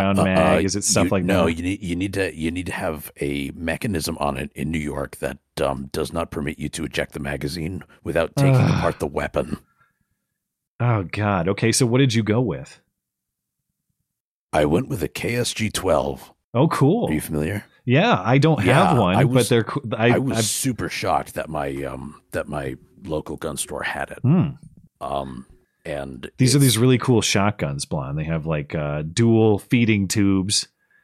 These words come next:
Speaker 1: and they're, like, this bullpup shotgun.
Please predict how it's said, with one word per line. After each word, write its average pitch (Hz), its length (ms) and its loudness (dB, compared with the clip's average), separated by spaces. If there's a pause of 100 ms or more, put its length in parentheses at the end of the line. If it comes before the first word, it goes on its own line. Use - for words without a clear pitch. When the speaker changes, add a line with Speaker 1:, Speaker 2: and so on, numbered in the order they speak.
(140)
Speaker 1:
and 98 400 4
they're, 104 140 4
like, 101 160 4
this 95 160 -2
bullpup 107 500 2
shotgun. 87 1000 0